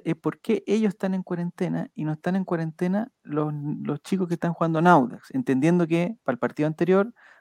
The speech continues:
se llevaron a todos los que estaban dentro de la cancha de juego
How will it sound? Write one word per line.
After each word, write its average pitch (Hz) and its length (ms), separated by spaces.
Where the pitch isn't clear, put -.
se - 240
llevaron 131 420
a - 160
todos 262 220
los 233 100
que 214 60
estaban 196 280
dentro 196 200
de - 80
la 180 40
cancha 185 200
de 180 80
juego 208 280